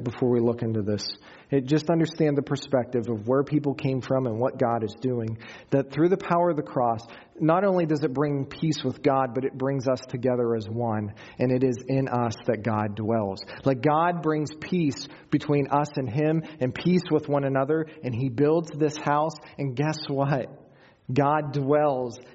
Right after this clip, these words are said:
in the household that he's building. Like, God doesn't dwell in this building, right? The structure that we've created with human hands.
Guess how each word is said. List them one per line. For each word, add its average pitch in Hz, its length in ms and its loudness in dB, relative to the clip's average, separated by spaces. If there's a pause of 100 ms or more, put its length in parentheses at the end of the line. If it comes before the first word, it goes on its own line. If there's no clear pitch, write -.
in 143 120 -2
the 139 80 0
household 131 680 -2 (200)
that 131 200 0
he's 135 280 0
building. 117 560 -2 (2000)
Like, 190 140 4
God 214 220 4
doesn't 226 260 2
dwell 160 680 2
in 151 140 -2
this 139 160 -2
building, 117 1000 -2 (840)
right? 127 180 2
The 131 80 0
structure 139 880 0
that 127 180 0
we've 147 340 2
created 131 500 2
with 117 200 -2
human 110 280 -2
hands. 98 480 -6